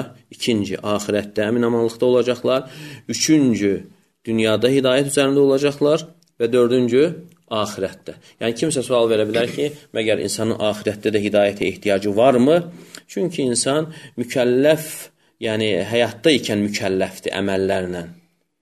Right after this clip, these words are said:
Həyatda ikən onun hidayətə ehtiyacı var. Ə, amma dəlillər onu bildirir ki, insan öləndən sonra da hidayətə ehtiyacı var. Çünki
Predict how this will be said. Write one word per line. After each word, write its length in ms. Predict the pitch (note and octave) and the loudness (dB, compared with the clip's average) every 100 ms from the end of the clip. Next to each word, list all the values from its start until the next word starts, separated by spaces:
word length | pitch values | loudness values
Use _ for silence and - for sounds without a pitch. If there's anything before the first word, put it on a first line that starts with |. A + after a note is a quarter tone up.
| _ _ _ _ | _ _ _ _
Həyatda 400 | F#2+ G2 - C3 | -8 -6 -2 -2
ikən 160 | A#2 G#2+ | -2 -2
onun 180 | G#2 G#2 | -2 -2
hidayətə 460 | G2+ G2 F#2+ F2 | 0 0 0 -4
ehtiyacı 460 | E2+ - F#2+ F#2 A2 | -4 -4 -2 -2 0
var. 240 | C3+ D#3+ - _ _ _ _ _ | 0 -2 -6 _ _ _ _ _
Ə, 100 | F#2 F#2 F2+ F#2 F2 - - | -12 -8 -8 -8 -10 -12 -8
amma 300 | C3 C3+ D#3+ | -4 -4 -4
dəlillər 460 | D#3+ G#2 G#2+ G#2+ G#2+ | -2 0 0 0 -2
onu 160 | G#2 | -2
bildirir 380 | G2 F#2+ G#2 G#2 | -4 -4 -4 -6
ki, 220 | G2+ A2+ B2 | -6 -6 -4
insan 280 | G2+ - A#2 | -6 -6 -6
öləndən 400 | - G2+ G2 A#2+ A2 | -4 -4 -2 -4 -4
sonra 240 | A2+ G#2 | -6 -6
da 120 | G2+ | -6
hidayətə 400 | G#2 F#2 F#2+ E2+ | -4 -2 -2 -4
ehtiyacı 420 | - - F#2 F#2 G#2+ | -6 -4 -4 -2 0
var. 220 | A2 A2 | 0 -2
Çünki 400 | G#2+ G2+ A2 | -6 -6 -4